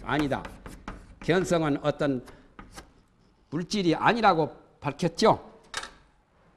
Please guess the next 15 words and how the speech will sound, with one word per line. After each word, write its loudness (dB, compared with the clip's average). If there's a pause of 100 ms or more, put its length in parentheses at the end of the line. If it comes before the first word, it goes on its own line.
(100)
내가 4
말한 6
말은 2 (100)
이거요. -6 (1500)
부잡이라고 8 (340)
해놓으니까, 4 (760)
어, 0 (680)
위에 6
것처럼 4 (1040)
돌려보낼 6
수 2
없다 6 (200)
또는, 0 (560)
어, 2 (1160)
멸함이 6